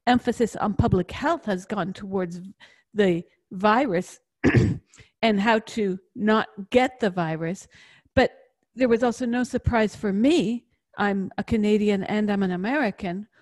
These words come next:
when I saw the numbers skyrocket in the States, because we know one of the comorbidities, well, three of the comorbidities the United States excels at: heart disease, diabetes,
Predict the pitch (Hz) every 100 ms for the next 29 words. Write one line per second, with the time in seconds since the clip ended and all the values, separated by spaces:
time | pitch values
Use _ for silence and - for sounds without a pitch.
0 | _ - 220 202 196 220 202 202 208 262
1 | 277 220 - - 214 190 185 175 208 -
2 | 196 208 226 - 392 - - - 226 240
3 | 196 214 208 226 254 233 214 202 - 226
4 | 214 190 - 311 392 - 196 165 - _
5 | _ _ _ _ - - _ - 294 403
6 | 415 214 - 214 190 175 180 208 262 -
7 | 180 170 196 208 202 208 214 - 190 -
8 | 240 - 302 370 302 160 117 - _ _
9 | _ _ - 220 165 269 240 285 349 -
10 | - _ _ _ 220 208 233 226 220 226
11 | 247 -